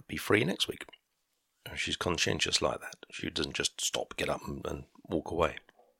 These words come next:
She makes sure everything's done, everything's put away, et cetera. So ne-, next week is going to be relaxing. <laughs> I've even said we should spend an entire day in bed.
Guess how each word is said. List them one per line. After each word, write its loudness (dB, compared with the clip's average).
She 0
makes -2
sure 0
everything's -2
done, -2
everything's 0
put 0
away, -2
et 4
cetera. 4
So 4
ne-, 8
next 4
week 2
is 6
going 2
to 0
be -2
relaxing. 4
<laughs> -8
I've 0
even 6
said 2
we -4
should 2
spend 4
an -2
entire 2
day 4
in -4
bed. -2